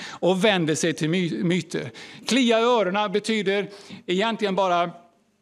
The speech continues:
att man vill höra bara trevliga saker. Och mycket av predikan,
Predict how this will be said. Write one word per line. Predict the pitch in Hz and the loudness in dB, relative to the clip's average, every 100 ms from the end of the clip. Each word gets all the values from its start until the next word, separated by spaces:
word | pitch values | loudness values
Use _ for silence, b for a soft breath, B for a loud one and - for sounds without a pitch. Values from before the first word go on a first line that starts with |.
| - - - _ - | -20 -16 -16 _ 0
att | 180 202 - | 0 0 0
man | 185 190 | 2 4
vill | 190 190 | 4 4
höra | 226 196 165 | 4 4 4
bara | 170 180 151 | 4 2 2
trevliga | - 208 156 143 | 2 2 2 2
saker. | 147 185 147 - 156 - _ - - B B B B B B - | 2 0 0 -2 -6 -8 _ -20 -20 B B B B B B 0
Och | 156 | 4
mycket | 220 220 226 220 | 4 6 2 4
av | 214 196 196 - - _ - | 4 4 2 -4 -20 _ -4
predikan, | 175 170 190 190 185 175 143 | 0 2 2 2 -2 -2 -6